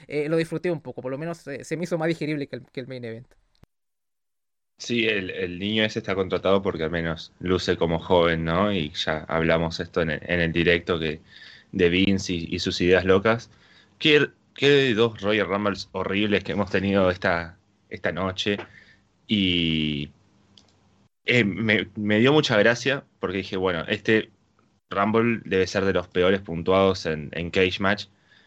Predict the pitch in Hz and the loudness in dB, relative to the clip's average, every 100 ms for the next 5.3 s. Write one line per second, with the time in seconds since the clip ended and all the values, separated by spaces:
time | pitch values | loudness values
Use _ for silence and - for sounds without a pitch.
0 | _ - 92 92 110 113 107 113 113 98 | _ -2 0 2 2 4 2 2 0 0
1 | 92 101 107 98 113 123 101 _ _ - | 0 -2 2 4 4 2 -4 _ _ -20
2 | - - 107 107 - 87 90 - 110 107 | -14 -2 0 0 -2 -6 -6 -6 -2 0
3 | 113 - _ _ _ _ 87 85 82 85 | -2 -6 _ _ _ _ -6 -4 -2 -4
4 | - 92 87 90 101 117 160 _ - 92 | -4 -2 2 4 2 0 -6 _ -4 -4
5 | 85 101 135 | -2 -4 -4